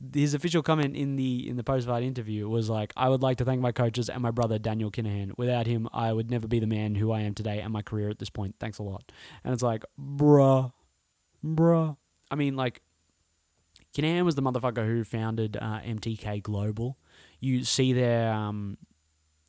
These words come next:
you see their logo a lot on, like, European boxing events and, um, and on some, like, European mixed martial arts events.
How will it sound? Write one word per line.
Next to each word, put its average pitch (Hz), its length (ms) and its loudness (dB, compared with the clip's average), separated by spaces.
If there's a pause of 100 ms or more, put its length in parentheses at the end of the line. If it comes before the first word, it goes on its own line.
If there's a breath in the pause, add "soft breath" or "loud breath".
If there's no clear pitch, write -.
you 123 180 -2
see 151 160 2
their 151 160 6
logo 113 460 2
a - 20 -2
lot 104 280 -6 (120)
on, 110 420 -6 (640)
like, 110 260 -8
European 107 500 -2
boxing 101 720 -6
events 107 600 -8
and, 101 320 -6
um, 98 460 -8 (360)
and 147 120 0
on 190 80 2
some, 113 340 2
like, 104 220 -2
European 104 500 0
mixed 104 160 -10
martial 98 300 -4
arts 101 260 -4
events. 95 400 -8